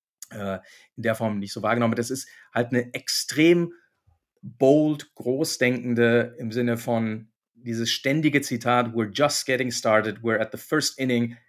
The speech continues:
wir sind erst am Anfang und wir werden und wollen die größte und wichtigste irgendwie Destination für den Sportfan werden. Und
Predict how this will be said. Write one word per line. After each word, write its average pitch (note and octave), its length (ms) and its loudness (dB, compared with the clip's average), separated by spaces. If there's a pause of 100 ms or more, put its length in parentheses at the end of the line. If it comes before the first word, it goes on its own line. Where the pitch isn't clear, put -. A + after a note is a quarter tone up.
wir A#2+ 100 0
sind A#2+ 160 -2
erst C3 300 -4
am A#2 120 -8
Anfang A#2+ 560 -2 (300)
und A2+ 400 -2
wir G#2+ 220 -4
werden B2 440 2
und G#2 180 -6
wollen A#2+ 460 2
die G#2 480 -6 (280)
größte B2+ 520 0
und G#2+ 100 -2
wichtigste A2 600 -6 (400)
irgendwie G#2 400 -4
Destination A2+ 560 -4
für A#2 80 -6
den G2+ 140 -4
Sportfan G2+ 600 -4
werden. G2+ 280 -6
Und A#2 180 -4